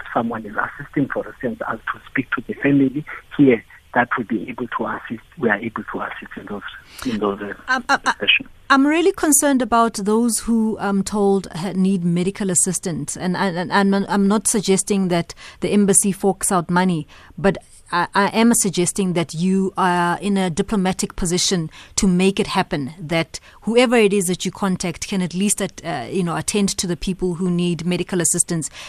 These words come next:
Speaker 2: The, the, the, the issue coming through that they're not getting medical assistance is quite concerning.
Speaker 1: Mm-hmm. I, I can assure you, in instances like those, because we have relations with most of the countries where we have embassies, if, if those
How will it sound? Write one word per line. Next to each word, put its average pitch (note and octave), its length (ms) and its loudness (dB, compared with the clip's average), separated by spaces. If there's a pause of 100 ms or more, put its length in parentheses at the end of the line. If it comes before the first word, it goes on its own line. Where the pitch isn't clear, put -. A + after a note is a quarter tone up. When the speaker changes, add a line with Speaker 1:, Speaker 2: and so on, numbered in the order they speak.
(160)
Speaker 2:
The, F3 400 4
the, F3 260 -2
the, F3+ 220 -4
the F3 120 -6
issue A3+ 260 4
coming G3 280 2
through G3 280 0
that F3 180 0
they're F3 120 0
not F3+ 300 2
getting F3 240 2
medical E3+ 320 -2
assistance E3 460 -2
is F3 160 0
quite E3 240 -2
concerning. D3+ 480 -6 (1080)
Speaker 1:
Mm-hmm. D3+ 880 -2
I, F3 240 4
I E3 80 4
can D#3 200 0
assure D#3 300 4
you, C3 160 -4 (220)
in D3+ 200 -2
instances D3+ 540 -2
like B2 300 -4
those, A#2+ 240 -4 (260)
because C#3+ 520 -2
we C3 160 -6
have A#2+ 260 -8
relations C3 720 -2
with A#2 180 -8
most A#2+ 240 -8
of A2+ 140 -6
the - 80 -8
countries A#2 420 -6
where A#2 140 -2
we G#2+ 160 -8
have - 260 -6
embassies, - 480 -2 (460)
if, E3 200 0 (220)
if G#3 160 6 (160)
those C#3+ 280 4